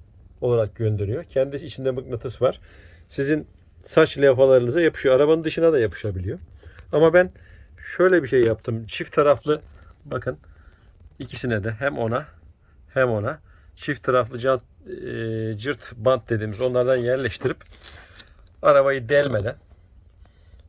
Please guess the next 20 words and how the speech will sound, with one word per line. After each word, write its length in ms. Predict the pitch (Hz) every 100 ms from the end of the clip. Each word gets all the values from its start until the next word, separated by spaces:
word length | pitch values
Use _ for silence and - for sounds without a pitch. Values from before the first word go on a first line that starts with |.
| _ -
istediğim 460 | 165 - 151 151 135
yere 260 | 113 156 - _ - _ - - - _ _
ayarladım. 480 | 143 135 113 104 160 - - - -
Dolayısıyla 460 | 147 156 170 160
buradaki 340 | 165 165 156 147
açma 320 | 135 165 160
kapama 400 | 156 151 160 147
düğmesine 540 | 147 139 135 139 131
bastığımızda 720 | 143 147 - 123 104 98 151 - - - - - - - - - _ - - _ _ -
yerinden 440 | 135 147 151 151
oynamadan, 440 | 147 147 143 120
mıknatıs 460 | 120 127 147 160 -
buna 200 | 156 151
engel 320 | 147 151 143
oluyordu. 500 | - 135 110 101 95
Yani 180 | 110 110
bastığımızda 500 | 151 139 127 123 156
buradan 240 | 127 135
kayıp 260 | 123 123 120
çıkıyordu. 400 | - 143 107 180